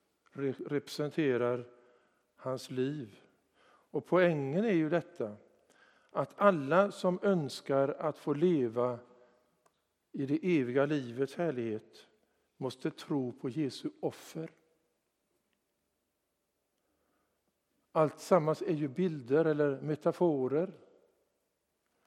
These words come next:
av den verklighet att Jesus offrar sig själv. Och det får jag tro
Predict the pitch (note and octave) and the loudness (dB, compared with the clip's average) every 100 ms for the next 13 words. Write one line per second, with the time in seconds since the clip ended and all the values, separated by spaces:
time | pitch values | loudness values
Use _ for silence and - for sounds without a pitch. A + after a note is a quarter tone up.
0 | _ _ _ D#3+ D3 C#3+ F3+ D#3+ - C#3 | _ _ _ 0 0 4 4 4 -2 -4
1 | C3 C3+ C3+ C3 B2+ C3+ F3 F3+ C#3+ - | 2 0 0 -4 -4 -4 0 0 -2 -6
2 | E3+ F3 - - - F3+ - - B2 B2+ | -4 -4 -6 -16 -6 -6 -6 -12 -4 -2
3 | C3 - D3 C#3 - B2 C#3 A2+ G2 _ | -2 -4 -8 -6 -4 -4 -4 -8 -16 _
4 | _ _ _ _ _ _ _ C#3+ C3+ D3+ | _ _ _ _ _ _ _ -4 0 -2
5 | - E3+ C3+ B2+ - C3+ C#3 D#3+ | 0 2 2 0 -2 -4 -2 -2